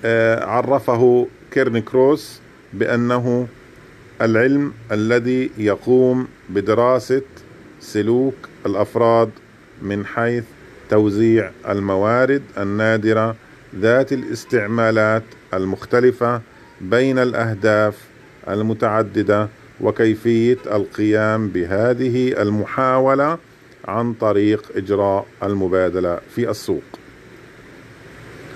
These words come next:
على كل حال، ه-، حناخد هذا التعريف،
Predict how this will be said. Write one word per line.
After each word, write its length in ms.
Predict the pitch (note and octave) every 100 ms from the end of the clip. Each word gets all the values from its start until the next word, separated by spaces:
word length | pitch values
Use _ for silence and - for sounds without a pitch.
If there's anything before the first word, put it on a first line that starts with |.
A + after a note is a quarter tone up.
| - - - - - - - - -
على 200 | C3+ F3
كل 280 | G#3+ F3+ D3+
حال، 300 | E3+ E3 D#3
ه-، 100 | C#3+
حناخد 360 | D3+ D3+ D3
هذا 140 | C3 A#2
التعريف، 500 | - E2+ E2 D#2+